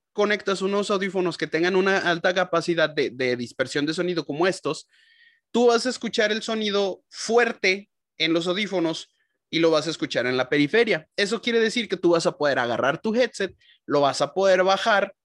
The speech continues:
y donde quiera que estés lo vas a escuchar y puedes tomar tu llamada inmediatamente. O sea, para que no te lastime los oídos, para que no te estrese el sonido, para que no tengas que batallar. Hola, siempre confiable.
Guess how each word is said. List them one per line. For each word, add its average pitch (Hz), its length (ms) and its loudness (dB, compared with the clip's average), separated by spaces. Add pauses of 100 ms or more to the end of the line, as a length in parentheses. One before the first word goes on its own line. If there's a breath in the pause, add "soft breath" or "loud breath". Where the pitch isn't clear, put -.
(420)
y 151 180 0
donde 143 320 0
quiera 160 240 2
que 196 80 -2
estés 190 320 -2
lo 165 80 0
vas 127 200 0
a 135 40 -10
escuchar 160 440 -2
y 170 100 -8
puedes 147 380 0
tomar 147 300 -2
tu 151 120 -4
llamada 131 480 0
inmediatamente. 151 1080 2
O 127 120 -2
sea, 139 260 -2 (360 soft breath)
para 170 240 2
que 170 100 0
no 165 140 2
te 202 100 0
lastime 185 380 0
los 180 140 2
oídos, 190 360 0
para 156 200 0
que 151 100 -6
no 139 160 -4
te 151 100 0
estrese 175 500 0
el 180 80 -2
sonido, 190 560 -2
para 156 180 0
que 147 100 -4
no 143 140 -4
tengas 156 260 -4
que 180 100 -2
batallar. 196 520 0 (360 soft breath)
Hola, 220 300 4
siempre 202 340 0
confiable. 233 640 0